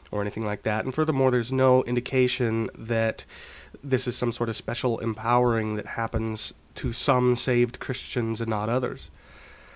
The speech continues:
Second of all, we see that this work, written in the second century, suggests that this pouring forth of the Holy Spirit is not something that ceased with the dying of the first apostles.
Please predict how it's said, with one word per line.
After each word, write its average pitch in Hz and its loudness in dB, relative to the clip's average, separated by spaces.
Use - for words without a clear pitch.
Second 208 2
of 135 2
all, 127 4
we 147 2
see 202 -2
that 151 -2
this - -2
work, 131 2
written 131 2
in 117 2
the 110 -2
second 120 -4
century, 120 -2
suggests 160 0
that 156 -4
this 139 0
pouring 139 8
forth 123 0
of 139 2
the 123 0
Holy 131 2
Spirit 117 -2
is 120 0
not 131 0
something 127 -2
that - -4
ceased - -6
with 120 -2
the 120 -4
dying 113 0
of 117 -2
the 120 -4
first - -8
apostles. - 4